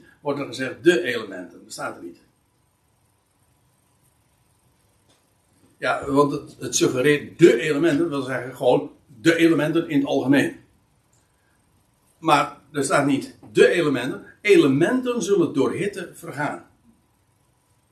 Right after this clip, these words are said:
En ontbonden worden. Welke? Dat staat hier niet, maar er, ge-, er, er, er vindt hier dus in, inderdaad een elementaire wijziging. Waarbij ik wel moet a-, aantekenen dat elementen in de Bijbel,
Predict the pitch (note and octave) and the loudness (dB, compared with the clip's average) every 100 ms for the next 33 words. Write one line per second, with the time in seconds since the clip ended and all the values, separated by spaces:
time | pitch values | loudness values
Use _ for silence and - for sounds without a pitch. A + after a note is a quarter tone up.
0 | _ _ D#3+ D#3 D3+ C#3 C#3+ C#3 A2+ G2 | _ _ 0 0 4 4 6 4 2 -2
1 | - - _ _ _ B2 D3 F3 F3+ A3+ | -10 -14 _ _ _ 0 4 4 4 2
2 | D4 - - _ _ _ C3 C3 C3+ - | 2 -2 -16 _ _ _ -8 -2 -2 2
3 | E3+ G3 F#3+ F#3+ F#3 - - E3 D#3+ D#3+ | 2 2 -2 -2 -2 -4 0 2 2 0
4 | D3+ D3 D#3 - D#3+ D3+ D3 E3+ E3 F3 | -6 -6 -10 -6 -6 -4 -6 -4 -2 2
5 | D3+ C3+ G3+ A3 E3+ F3+ E3+ D#3+ - D3 | 2 0 -2 0 0 0 2 0 -2 -2
6 | D3 D3 B2+ C3+ F#3 F3+ D#3+ - F#3 F3 | -2 -2 -4 0 0 0 -4 2 4 4
7 | C#3 C3+ F#3 G3 G3+ - A#3 - _ _ | 4 2 6 6 6 2 -6 -10 _ _
8 | B2+ C3+ - - - - - - - _ | 0 0 0 -6 -12 -16 -18 -20 -20 _
9 | - - _ C#3+ D3+ E3+ F3+ F3+ D#3+ D3+ | -20 -20 _ 2 4 4 4 2 -2 0
10 | F3+ G#3+ F3+ E3+ F3+ E3+ E3 F3 F#3+ F3 | 0 0 -2 -4 0 -2 -2 -2 -2 0
11 | F3 E3 E3 E3 D3 C#3+ - F3+ E3+ D3 | 4 4 2 -2 0 -2 0 2 4 4
12 | F3+ G#3 F3 D#3+ - E3 C3 C#3 F3 E3+ | 2 0 -2 -4 0 -2 2 2 2 0
13 | C#3 | -2